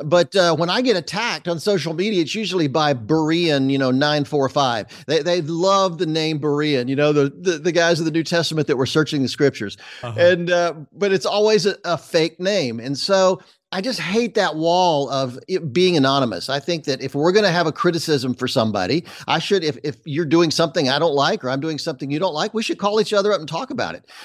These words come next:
Speaker 1: I just hate the fact that it's so easy today to do it on social media.
Speaker 2: Yeah, and business leaders, we have a number of business leaders listening as well. I mean, you can do something as simple as owning a restaurant,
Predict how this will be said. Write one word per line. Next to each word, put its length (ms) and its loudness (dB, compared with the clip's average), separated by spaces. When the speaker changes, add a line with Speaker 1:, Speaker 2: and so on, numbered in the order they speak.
Speaker 1:
I 120 -2
just 160 0
hate 420 -2
the 80 -2
fact 420 -2
that 160 0
it's 120 -8
so 300 4
easy 300 0
today 380 -2
to 100 -4
do 260 4
it 80 6
on 100 2
social 320 0
media. 340 -4
Speaker 2:
Yeah, 180 4
and 160 4
business 360 2
leaders, 340 2
we 100 2
have 100 2
a 40 2
number 260 2
of 100 0
business 400 0
leaders 380 2
listening 420 0
as 180 -2
well. 380 2
I 180 -2
mean, 280 2
you 120 2
can 300 0
do 200 -2
something 420 -4
as 120 -4
simple 300 -4
as 140 -2
owning 280 0
a 60 -2
restaurant, 580 -6